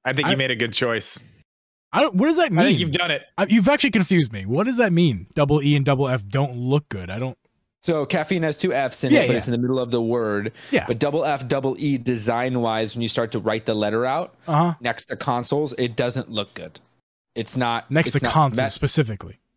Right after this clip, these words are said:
Speaker 3: Yeah, it's not symmetrical.
Speaker 2: Okay.
Speaker 3: Branding-wise, it doesn't look good. And so also caffeine, technically, if we're gonna go down this road of caffeine and it's a thing,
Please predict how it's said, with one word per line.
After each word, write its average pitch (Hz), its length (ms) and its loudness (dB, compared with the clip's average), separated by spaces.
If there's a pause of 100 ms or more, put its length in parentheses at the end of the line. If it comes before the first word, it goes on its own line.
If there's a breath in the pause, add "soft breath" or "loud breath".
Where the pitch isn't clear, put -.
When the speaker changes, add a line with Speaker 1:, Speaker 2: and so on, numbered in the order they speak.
(140)
Speaker 3:
Yeah, 170 220 0
it's 135 200 -2
not 156 140 0
symmetrical. 139 960 0
Speaker 2:
Okay. 175 80 4
Speaker 3:
Branding-wise, 120 760 0
it 123 100 -2
doesn't 117 240 -2
look 117 160 0
good. 110 360 0 (400 loud breath)
And 139 160 0
so 139 500 0
also 139 320 0
caffeine, 135 760 -2 (200)
technically, 147 720 -2
if 127 140 -4
we're 139 80 0
gonna 131 180 0
go 123 200 0
down 117 280 0
this 113 180 -2
road 117 280 0
of - 140 -8
caffeine 113 680 -2
and 101 140 -4
it's 95 160 -10
a 104 60 -8
thing, 117 340 -2